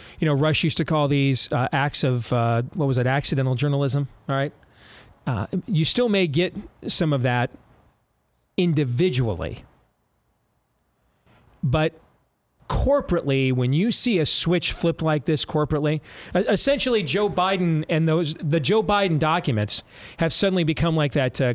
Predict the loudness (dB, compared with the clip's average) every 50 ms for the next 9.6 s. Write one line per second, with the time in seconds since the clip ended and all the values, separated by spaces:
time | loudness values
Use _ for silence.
0 | -2 -6 -4 -2 0 0 0 0 0 0 0 0 -2 -2 -2 -2 0 0 0 0
1 | 2 0 0 0 0 0 0 0 0 0 2 2 2 2 2 2 2 0 0 0
2 | 0 0 0 0 0 0 0 -2 -6 -10 _ -20 -20 -20 -20 -20 -20 -20 -20 -18
3 | _ -4 -2 0 2 2 2 2 0 2 2 2 2 0 0 -2 -2 0 0 2
4 | 0 0 0 2 2 2 2 2 2 0 0 0 0 0 0 0 0 0 0 0
5 | 0 0 0 0 0 2 2 2 0 0 2 2 2 2 0 0 0 -2 0 0
6 | 0 2 2 2 0 0 0 0 0 2 2 2 2 2 2 0 0 0 0 0
7 | 0 0 0 0 0 0 0 0 0 0 -2 -2 0 0 0 0 0 0 0 0
8 | 0 2 2 0 0 0 0 0 0 0 0 0 0 -2 -2 -2 -2 -2 -2 -2
9 | -2 0 0 0 0 0 0 0 0 0 0 -2